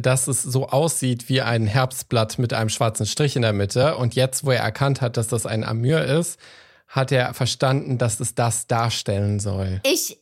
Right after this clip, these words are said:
Speaker 2: zweifle da nicht an Ninas Darstellung und glaube, dass er das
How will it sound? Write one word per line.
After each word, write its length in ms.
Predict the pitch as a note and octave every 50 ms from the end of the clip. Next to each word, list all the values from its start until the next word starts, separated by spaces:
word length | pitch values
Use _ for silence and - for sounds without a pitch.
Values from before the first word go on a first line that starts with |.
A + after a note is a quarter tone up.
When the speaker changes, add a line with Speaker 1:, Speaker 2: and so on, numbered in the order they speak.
| G#3+ -
Speaker 2:
zweifle 420 | - C4+ C#4 C#4+ D4+ D4 F#4 F4
da 120 | D#4+ D4+
nicht 220 | C#4+ C#4+ D#4 D#4 D#4
an 100 | C#4+ C#4
Ninas 320 | C4+ C4+ C4 B3+ B3+ B3+ -
Darstellung 640 | A#3 A3 A3+ A3+ - G3+ F3 F3+ F3+ F#3+ G#3+ A3
und 200 | - A3 A3+ G3
glaube, 300 | A3+ G#3+ G#3+ A3 G#3+ G#3+
dass 240 | F3 F#3 G3 F#3+ -
er 120 | G3+ F#3+
das 440 | F3 F3 F3+ F3+ F3+ - - - -